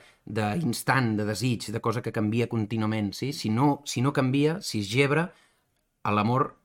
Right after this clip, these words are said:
és com que queda, queda soterrat sobre aquesta capa de gel que ha de torn-, has de tornar a esperar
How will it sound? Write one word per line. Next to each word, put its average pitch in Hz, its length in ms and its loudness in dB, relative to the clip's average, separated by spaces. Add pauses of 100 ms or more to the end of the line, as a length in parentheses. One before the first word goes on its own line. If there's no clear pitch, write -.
(140)
és - 160 -8
com 107 160 -4
que 104 80 -2 (680)
queda, 101 460 0
queda 110 180 -4
soterrat 107 380 -2
sobre 101 220 -4
aquesta 110 260 -6
capa 110 160 0
de 104 80 -2
gel 117 180 -2
que 117 120 0
ha - 80 2
de - 40 -10
torn-, 110 300 -2
has 113 140 -4
de 117 80 -4
tornar 117 180 0
a - 60 -8
esperar 113 240 0